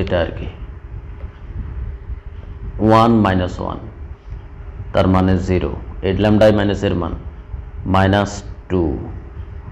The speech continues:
জিরো, ওয়ান মাইনাস ওয়ান মানে জিরো, আর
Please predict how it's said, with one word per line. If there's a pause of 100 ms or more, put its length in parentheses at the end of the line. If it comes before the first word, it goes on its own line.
(580)
জিরো, (1500)
ওয়ান (100)
মাইনাস
ওয়ান (540)
মানে (140)
জিরো, (1400)
আর